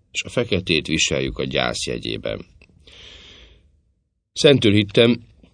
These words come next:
hogy nem vagyok köteles magamra vonatkoztatni a rendeletnek a piros-kék szalagról szóló szakaszát, sem az érem köriratát,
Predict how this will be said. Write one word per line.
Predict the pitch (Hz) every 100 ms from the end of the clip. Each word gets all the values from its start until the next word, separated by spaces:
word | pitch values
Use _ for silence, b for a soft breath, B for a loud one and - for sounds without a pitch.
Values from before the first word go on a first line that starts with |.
| _
hogy | 117
nem | 117 101
vagyok | 85 76 71
köteles | 87 90 80 80
magamra | 90 87 85 85
vonatkoztatni | 87 92 85 92 90 87 82 87
a |
rendeletnek | 85 92 87 85 85 87 87
a | 85
piros-kék | 104 85 80 - 78 71
szalagról | - 87 78 73 78
szóló | - 87 85
szakaszát, | 82 92 92 87 104 113 123
sem | - 107 92
az | 90
érem | 95 92 92 90
köriratát, | - 92 87 85 85 90 90 95